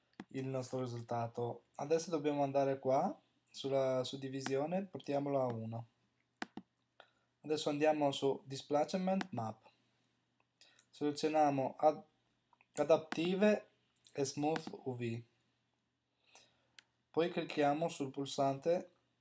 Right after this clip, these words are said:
Create Displacement. Qui vediamo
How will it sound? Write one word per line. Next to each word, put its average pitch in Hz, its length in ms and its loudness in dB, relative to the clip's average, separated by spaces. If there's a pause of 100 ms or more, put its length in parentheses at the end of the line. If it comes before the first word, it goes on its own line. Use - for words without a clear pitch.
(160)
Create 143 520 0 (340)
Displacement. 117 1000 -6 (2250)
Qui 135 200 -2
vediamo 123 640 -6